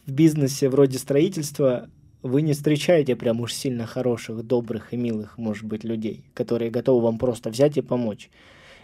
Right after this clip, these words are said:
И в этом бизнесе, как, э, наоборот, в-, вас удивило количество добрых людей? Или вы всегда знали, что есть хорошие люди, которые всегда придут на помощь?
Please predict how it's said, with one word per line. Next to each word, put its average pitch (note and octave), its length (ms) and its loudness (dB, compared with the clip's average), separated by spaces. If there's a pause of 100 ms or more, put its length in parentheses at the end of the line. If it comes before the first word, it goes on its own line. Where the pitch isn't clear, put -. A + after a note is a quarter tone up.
(100)
И B2 600 -4
в A2+ 140 -2
этом E3 260 4
бизнесе, C#3+ 460 2
как, C3 340 -2
э, B2+ 100 -2
наоборот, C#3+ 480 4 (160)
в-, A#2 320 -10 (580)
вас B2+ 340 2
удивило D#3 380 4
количество A#2+ 560 0
добрых A2+ 480 -2
людей? A2 300 -8
Или A#2 280 -8
вы A#2+ 140 -2
всегда B2 460 -6
знали, A2 300 -6
что - 200 -12
есть A2 200 -8
хорошие A2+ 460 -10
люди, C3 240 -14
которые C3 380 -12
всегда B2 340 -12
придут B2+ 360 -12
на C3 80 -12
помощь? C#3 400 -16